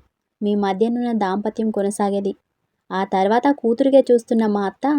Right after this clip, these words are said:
నీకు పిల్లలు ఎప్పుడు పుడతారో తెలియక, అసలు నువ్వెప్పుడు ప్రెగ్నెంట్ అవుతావో తెలియక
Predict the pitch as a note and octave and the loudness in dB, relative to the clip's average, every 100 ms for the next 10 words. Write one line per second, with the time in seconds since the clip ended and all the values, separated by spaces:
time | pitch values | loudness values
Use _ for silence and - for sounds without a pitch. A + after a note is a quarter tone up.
0 | A#3 _ _ _ _ _ A3+ A#3 A3 A#3 | -4 _ _ _ _ _ -8 -8 -2 2
1 | A3+ C4+ C#4+ C#4 C4+ C4 A#3+ A#3 A3+ A3+ | 4 6 6 4 4 6 4 4 -2 0
2 | A3 A3 A3+ A3+ G#3+ A3 _ _ _ G#3 | 4 4 2 0 -2 -4 _ _ _ -4
3 | A3 C4 B3+ A3+ G#3+ C#4 C#4 B3 A3 B3 | 0 0 2 2 2 2 4 2 2 -2
4 | A3+ A3 A3+ A3 G#3 G#3 G#3 G#3+ | 0 0 0 -2 0 0 0 0